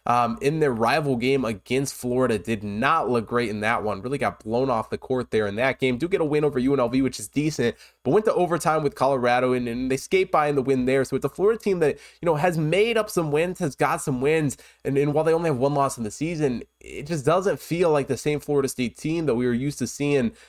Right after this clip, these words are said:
um, you know, a few years ago out of Leonard Hamilton, feeling like they've taken a step back.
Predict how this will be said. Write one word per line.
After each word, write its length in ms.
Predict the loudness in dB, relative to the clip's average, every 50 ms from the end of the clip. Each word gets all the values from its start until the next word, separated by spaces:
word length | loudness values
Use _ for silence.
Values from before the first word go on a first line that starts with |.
| _ -6 -4
um, 340 | -2 -2 -2 -2 -4 -6
you 80 | -8 -6
know, 140 | -6 -6 -6
a 260 | -6 -6 -4 -4 -6
few 380 | -8 -8 -6 -4 -2 -2 0 0
years 300 | 0 0 0 0 -2 -4
ago 460 | -4 0 0 2 2 2 0 -2 -6 _ _ -4
out 140 | 0 0 0
of 120 | 0 0 0
Leonard 240 | 0 0 0 0
Hamilton, 440 | 0 0 0 0 -2 -2 -4 -4 -6
feeling 300 | -4 -2 -2 -2 -2 0
like 140 | -2 -4 -4
they've 120 | -6 -8
taken 460 | -10 -10 -8 -6 -6 -6 -6 -6 -8 -6
a 120 | -8 -10
step 440 | -10 -8 -4 -2 -2 -2 -2 -4 -2
back. 380 | 0 2 2 2 2 0 -4